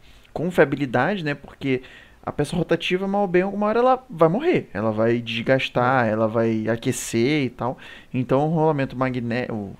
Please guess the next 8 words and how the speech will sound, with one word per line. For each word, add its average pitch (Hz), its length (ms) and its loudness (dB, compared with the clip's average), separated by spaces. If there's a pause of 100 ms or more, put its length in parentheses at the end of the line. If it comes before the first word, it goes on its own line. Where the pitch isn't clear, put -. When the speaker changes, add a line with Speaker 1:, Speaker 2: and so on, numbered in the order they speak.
(140)
Speaker 1:
mancal 127 380 0
magnético, 139 640 -2 (380)
ela 127 320 2
acaba, 143 520 -2 (140)
ele, 127 260 -2
ele 131 200 0
acaba 143 520 -4
por 208 540 -10